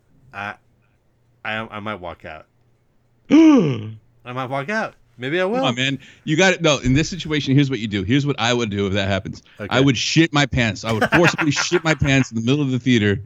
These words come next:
Speaker 1: Yeah.
Speaker 2: I would ruin everybody else's experience as well.
Speaker 1: Yeah. Like, that would be the external of how you're feeling internally, right?
Speaker 2: Exactly.
Speaker 1: Okay,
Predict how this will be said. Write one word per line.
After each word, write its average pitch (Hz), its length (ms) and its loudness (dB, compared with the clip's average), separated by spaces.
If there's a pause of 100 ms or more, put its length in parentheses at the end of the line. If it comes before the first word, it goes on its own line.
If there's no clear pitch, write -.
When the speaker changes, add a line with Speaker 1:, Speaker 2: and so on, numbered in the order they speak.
(240)
Speaker 1:
Yeah. 98 200 -6
Speaker 2:
I - 60 4
would 139 140 4
ruin 185 440 6
everybody 143 440 4
else's 117 240 0
experience 101 480 -2
as 98 120 -10
well. 92 240 -10 (380)
Speaker 1:
Yeah. 87 300 -12 (600)
Like, 131 300 -6
that 147 200 0
would 135 160 -8
be 135 220 -4
the 117 180 -6
external 117 840 -8 (360)
of - 100 -18
how 117 100 -8
you're 104 200 -6
feeling 107 440 -10
internally, 90 640 -12 (240)
right? 95 80 -12
Speaker 2:
Exactly. - 480 -4 (320)
Speaker 1:
Okay, 156 220 -10